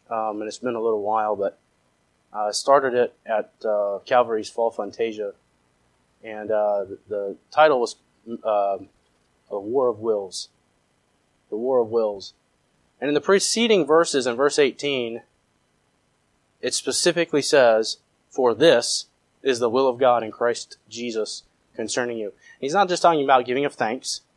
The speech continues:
which that is the direct context, but he's talking about all of those commands that he gives right there. "Rejoice evermore, pray without ceasing, in everything give thanks, quench not the spirit, despise not prophesying. Prove all things, hold fast that which is good, abstain from all appearance of evil."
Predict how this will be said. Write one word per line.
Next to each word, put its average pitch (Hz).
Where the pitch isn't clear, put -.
which -
that 110
is 110
the 107
direct 107
context, 117
but 107
he's 107
talking 147
about 123
all 127
of 123
those 120
commands 110
that 107
he 107
gives 110
right 107
there. 101
"Rejoice 117
evermore, 127
pray 113
without 113
ceasing, 104
in 101
everything 110
give 110
thanks, 120
quench 117
not 117
the -
spirit, 120
despise 107
not 107
prophesying. 101
Prove 170
all 127
things, 95
hold 170
fast 147
that 117
which 110
is 101
good, 104
abstain 117
from 107
all 101
appearance 104
of 101
evil." 95